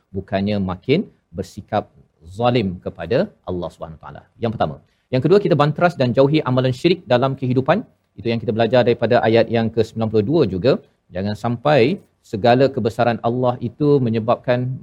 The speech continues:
makin lagi menyembah kepada selain Allah. Dan yang ketiga, guna nikmat pendengaran, ambil mesej Al-Quran dan amalkannya.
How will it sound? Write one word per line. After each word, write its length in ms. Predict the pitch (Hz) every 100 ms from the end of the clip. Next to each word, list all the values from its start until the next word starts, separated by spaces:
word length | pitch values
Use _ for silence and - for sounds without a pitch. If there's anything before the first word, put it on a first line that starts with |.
| 107
makin 400 | - 143 120 107
lagi 400 | 110 104 160 196 _ _ 104
menyembah 560 | 117 110 110 143 139 123 -
kepada 360 | 110 - 95 127 226 _ _ -
selain 300 | 113 143 107 131
Allah. 240 | 139 82 - _ -
Dan 60 | 104
yang 40 | 107
ketiga, 160 | 131 139
guna 140 | 131 131
nikmat 280 | 123 127 147 -
pendengaran, 440 | 127 127 131 165 196 -
ambil 260 | 95 87 123 147
mesej 220 | 147 156 -
Al-Quran 420 | 135 143 139 156 160
dan 100 | 139 131 127
amalkannya. 580 | 139 131 139 127 135